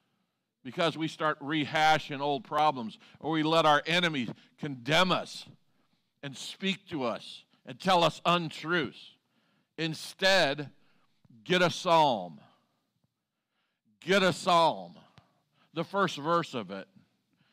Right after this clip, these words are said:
Get in your car. You know you're gonna be by yourself. Turn on your vehicle, start down the road, and then just recite that first psalm. Or sing a song. He's got the whole world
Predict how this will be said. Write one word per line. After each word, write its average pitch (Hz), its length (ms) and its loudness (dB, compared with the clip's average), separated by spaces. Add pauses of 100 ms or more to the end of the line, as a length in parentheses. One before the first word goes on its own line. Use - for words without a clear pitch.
(280)
Get 190 180 2
in 190 160 2
your 170 140 -2
car. 151 580 4
You 160 140 -2
know 170 180 4
you're 170 160 0
gonna 147 160 0
be 143 140 -2
by 135 200 2
yourself. 131 640 -2 (520)
Turn 185 240 2
on 170 180 6
your 147 140 -4
vehicle, 147 400 -2
start 165 340 -2
down 160 200 0
the 143 40 -2
road, 143 260 2
and 131 160 -4
then 131 180 -4
just 139 360 -4
recite 131 800 -6 (360)
that 135 260 -2
first 139 260 -8
psalm. 156 260 4 (320)
Or 226 260 4
sing 185 540 -2 (380)
a 165 100 0
song. 175 640 2 (240)
He's 135 200 -8
got 160 260 -4
the 135 100 -4
whole 156 720 -2
world 113 560 -12